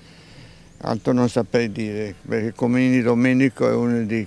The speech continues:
tanti industriali che hanno fatto e hanno creato l'industria Mandello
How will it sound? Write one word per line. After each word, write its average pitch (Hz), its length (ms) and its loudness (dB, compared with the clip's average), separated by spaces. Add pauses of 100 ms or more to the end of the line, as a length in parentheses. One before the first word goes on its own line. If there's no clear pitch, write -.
tanti 113 680 -2
industriali 113 800 -2
che 117 140 -4
hanno 110 220 -4
fatto 117 440 -6
e - 20 0
hanno 113 220 -4
creato 110 560 -2
l'industria 107 520 -4
Mandello 107 560 -2